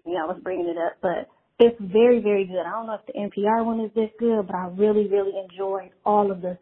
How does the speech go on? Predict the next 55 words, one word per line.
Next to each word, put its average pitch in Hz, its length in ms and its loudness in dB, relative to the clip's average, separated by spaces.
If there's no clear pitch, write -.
talk 185 280 0
that 185 180 -6
she 190 120 -6
had 175 220 -2
about 180 340 -2
it. 175 180 -14
So 185 280 -4
maybe 254 360 6
if 208 200 -4
you 202 120 -2
watch 185 200 -2
that 190 160 -4
one, 175 120 -12
it's 349 160 2
an - 100 -2
hour 190 240 -4
and 185 100 -10
forty 196 200 -6
minutes. 214 300 -6
It's - 140 -20
real, 202 160 0
real 202 160 -2
long, 226 360 -2
but 180 260 -2
it 226 60 2
was 208 180 4
very 196 420 4
good, 180 320 0
and 196 100 -2
it's 190 120 -6
got, 175 180 -2
like, 175 200 -8
young 196 300 0
and 190 200 -2
old 185 200 -2
people - 220 -12
on - 160 -10
there. - 160 -16
So 320 100 -8
look 226 280 4
at 175 140 -6
that. - 240 -8
But 185 260 0
y'all 226 220 2
have 233 160 0
a 214 40 -2
good 208 160 0
one. 202 240 -2
You 214 60 -10
know, 202 100 -4
I 190 120 0
love 196 260 -4
listening 196 420 -12
to 175 60 -6
y'all. 160 320 -8